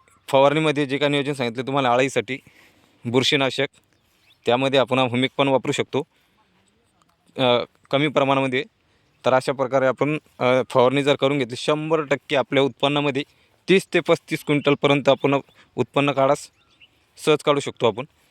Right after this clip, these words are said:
त्यामधून शंभर टक्के आपल्याला फायदा होणारच. तर अशा प्रकारे जर नियोजन केलं, शंभर टक्के आपल्या उत्पन्नामध्ये वाढ होणार. आणि खालच्या साईडला येणारे जे फुटवे मी तुम्हाला मागच्या व्हिडिओमध्ये दाखवलं, अ, दाखवलं होतं,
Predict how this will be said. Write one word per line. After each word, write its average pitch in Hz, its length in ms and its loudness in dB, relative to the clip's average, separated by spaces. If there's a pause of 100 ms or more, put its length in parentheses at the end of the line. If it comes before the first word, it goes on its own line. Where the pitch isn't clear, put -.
(300)
त्यामधून 139 420 -2
शंभर 143 320 -2
टक्के 135 200 0
आपल्याला 127 200 0
फायदा 120 240 2
होणारच. 117 400 0 (960)
तर - 80 0
अशा 147 240 -2
प्रकारे 165 360 -2
जर 160 100 -2
नियोजन 160 360 -2
केलं, 151 260 -6
शंभर 156 400 -4
टक्के 147 240 -2
आपल्या 143 180 0
उत्पन्नामध्ये 139 480 0
वाढ 135 140 4
होणार. 123 220 0 (1040)
आणि 139 440 -2
खालच्या 131 280 -4
साईडला 135 260 -4
येणारे 139 320 0
जे 131 100 -8
फुटवे 127 460 -2 (680)
मी 123 80 0
तुम्हाला 139 260 0
मागच्या 131 280 -2
व्हिडिओमध्ये 127 280 0
दाखवलं, 131 540 -2
अ, 120 40 2
दाखवलं 123 320 -2
होतं, 120 220 -4